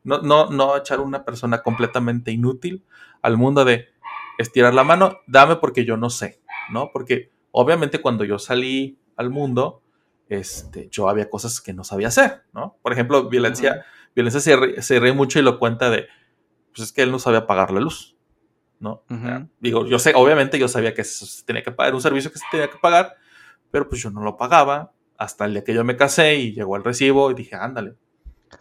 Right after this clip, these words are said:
Speaker 1: Y le dije,
Speaker 2: Yo
Speaker 1: "Oye,
Speaker 2: hasta la
Speaker 1: esto"
Speaker 2: fecha le fallo al predial porque como es una vez al año,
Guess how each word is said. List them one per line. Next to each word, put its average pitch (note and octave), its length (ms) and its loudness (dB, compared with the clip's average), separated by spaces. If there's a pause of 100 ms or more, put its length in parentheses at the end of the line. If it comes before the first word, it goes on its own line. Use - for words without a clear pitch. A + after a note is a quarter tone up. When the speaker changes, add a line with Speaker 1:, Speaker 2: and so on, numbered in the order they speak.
(100)
Speaker 1:
Y A2+ 80 -14
le G#2+ 80 -4
dije, A2 200 0
Speaker 2:
Yo A2+ 80 6
Speaker 1:
"Oye, B2+ 140 6
Speaker 2:
hasta D3 40 8
la D3+ 100 4
Speaker 1:
esto" - 80 2
Speaker 2:
fecha D3+ 560 4
le B2+ 160 0
fallo D#3 300 4
al D3 120 -2
predial C3+ 420 0
porque A#2+ 300 -6
como C3 300 -2
es C#3+ 160 -4
una D3 220 -2
vez C#3+ 200 0
al B2+ 140 0
año, F3 300 -4